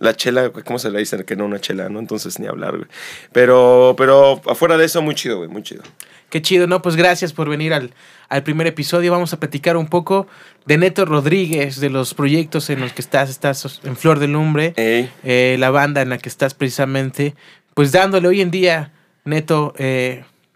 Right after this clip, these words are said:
Speaker 2: ¿qué me puedes decir de Flor de Lumbre? Porque sé que te conozco ya de, de unos, bueno, unos años que te topo.
Speaker 1: Ujú.
Speaker 2: Sé que estuviste en otra banda, Treinta treinta, anterior,
Speaker 1: Sí.
Speaker 2: estuviste ahí también tocando y cantando, pero ahorita estás en Flor de Lumbre.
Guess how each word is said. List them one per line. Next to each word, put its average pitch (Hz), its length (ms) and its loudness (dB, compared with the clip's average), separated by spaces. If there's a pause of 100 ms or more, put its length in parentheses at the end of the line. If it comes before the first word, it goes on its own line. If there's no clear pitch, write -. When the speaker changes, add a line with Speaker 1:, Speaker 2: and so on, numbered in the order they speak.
(340)
Speaker 2:
¿qué 202 80 0
me 190 80 0
puedes 170 260 0
decir 143 300 -6
de 139 80 -6
Flor 135 300 -6
de 123 100 -6
Lumbre? 98 400 -14
Porque 127 240 -10
sé 147 200 -4
que 139 280 -4 (460)
te 139 100 -2
conozco 165 500 2
ya 147 160 4
de, 143 140 0
de 147 220 -4
unos, 156 360 -2
bueno, 220 220 0
unos 254 540 -2
años 240 240 2
que 185 80 -2
te 147 100 -2
topo. 262 540 0
Speaker 1:
Ujú. 143 360 -2
Speaker 2:
Sé 156 200 -4
que 156 80 -4
estuviste 151 760 -2
en 127 120 -4
otra 131 240 0
banda, 160 260 0
Treinta 131 300 -6
treinta, 156 340 -2
anterior, 120 320 0
Speaker 1:
Sí. 151 60 -2
Speaker 2:
estuviste 123 360 -8
ahí 120 80 -8
también 113 280 -8
tocando 120 340 -6
y 117 40 -12
cantando, 156 460 -2
pero 151 120 -4
ahorita 139 180 -6
estás 143 380 -6
en 131 120 -8
Flor 143 200 -6
de 139 60 -4
Lumbre. 123 360 -8